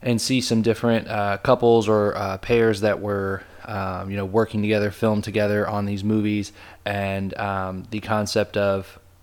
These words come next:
um, ones that actually hated each other in real life, um,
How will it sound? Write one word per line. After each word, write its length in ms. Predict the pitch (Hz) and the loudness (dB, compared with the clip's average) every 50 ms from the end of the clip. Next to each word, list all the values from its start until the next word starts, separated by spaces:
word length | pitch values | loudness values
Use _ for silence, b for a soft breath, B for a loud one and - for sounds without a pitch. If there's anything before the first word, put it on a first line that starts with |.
| - - | -16 -8
um, 720 | - 110 98 98 90 87 82 80 76 76 76 107 110 107 98 - - - 117 | -4 -4 -2 -2 -2 -4 -4 -4 -6 -6 -8 -12 -14 -16 -16 -18 -16 -10 -2
ones 340 | 110 113 113 113 107 98 101 | 2 4 4 4 4 2 2
that 160 | 104 104 - | 2 2 2
actually 340 | 101 110 107 - - 104 95 | 0 -2 -2 -2 -6 -6 -6
hated 340 | - - 120 110 117 117 120 | -4 -2 -2 -2 0 -2 -2
each 160 | 117 - - | -2 0 0
other 240 | 131 131 139 - 139 - B B B B B B B - | 0 0 -2 -4 -8 -10 B B B B B B B 2
in 140 | 131 135 123 | 4 4 6
real 200 | 123 123 123 123 | 8 8 8 8
life, 460 | 123 120 135 160 170 - - - - - - - | 8 6 6 4 0 -8 -14 -18 -20 -20 -6 -2
um, 640 | 110 110 104 101 101 98 98 95 95 98 98 95 | 0 2 2 2 2 2 0 0 -2 -4 -4 -6